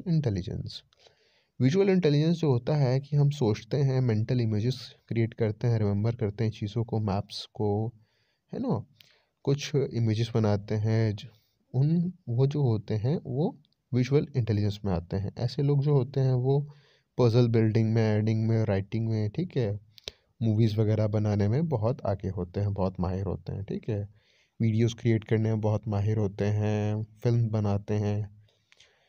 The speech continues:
इनको कहते हैं विजुअल इंटेलिजेंस, राइट। ये लोग जो होते हैं वो बहुत सारी चीज़ों में। वर्बल इंटेलिजेंस क्या होता है? वर्बल जो होते हैं वो, वर्बल जो होते हैं वो एक्सप्लेन करते हैं चीज़ों को, टीचिंग में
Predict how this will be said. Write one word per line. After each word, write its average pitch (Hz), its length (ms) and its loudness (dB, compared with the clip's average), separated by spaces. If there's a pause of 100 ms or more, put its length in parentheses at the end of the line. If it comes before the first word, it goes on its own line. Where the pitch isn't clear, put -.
(180)
इनको 127 200 0
कहते - 360 -4
हैं 180 240 0
विजुअल 127 480 2
इंटेलिजेंस, 95 680 0 (500)
राइट। 156 260 0 (2250)
ये 135 100 2
लोग 175 180 4
जो 175 120 6
होते 139 280 4
हैं 170 180 2
वो 170 200 0
बहुत 139 280 0
सारी 104 160 2
चीज़ों 107 320 -2
में। 104 60 -2
वर्बल 139 360 2
इंटेलिजेंस 147 400 2
क्या 147 140 0
होता 147 300 0
है? 175 300 -2 (240)
वर्बल 135 340 4
जो 147 160 2 (160)
होते 127 260 -2
हैं 131 440 0 (160)
वो, 113 300 -2 (1600)
वर्बल 120 460 2
जो 151 120 2
होते 123 300 2
हैं 165 180 2
वो 175 480 2
एक्सप्लेन 131 400 0
करते 110 280 2
हैं 123 80 2
चीज़ों 123 360 0
को, 123 320 2
टीचिंग 127 500 0
में 123 440 4